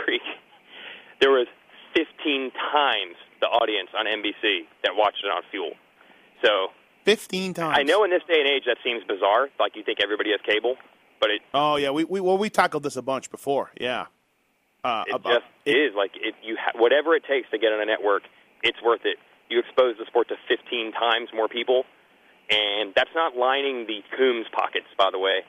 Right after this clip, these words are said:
Speaker 1: Like, as I, I went on Vital, and you had, I very rarely go on there, but I had to say, I'm like, if you like privateers, be glad that these T V shows are on, because the reason there's a Rockstar Energy Racing team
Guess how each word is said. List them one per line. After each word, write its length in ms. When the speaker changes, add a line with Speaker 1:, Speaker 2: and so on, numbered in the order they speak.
Speaker 1:
Like, 200
as 100
I, 160
I 120
went 120
on 80
Vital, 240
and 80
you 100
had, 140
I 180
very 200
rarely 240
go 100
on 140
there, 100
but 80
I 80
had 120
to 120
say, 160
I'm 60
like, 180
if 140
you 120
like 180
privateers, 640
be 100
glad 240
that 80
these 180
T 100
V 160
shows 200
are 120
on, 260
because 260
the 60
reason 380
there's 160
a 80
Rockstar 400
Energy 260
Racing 380
team 320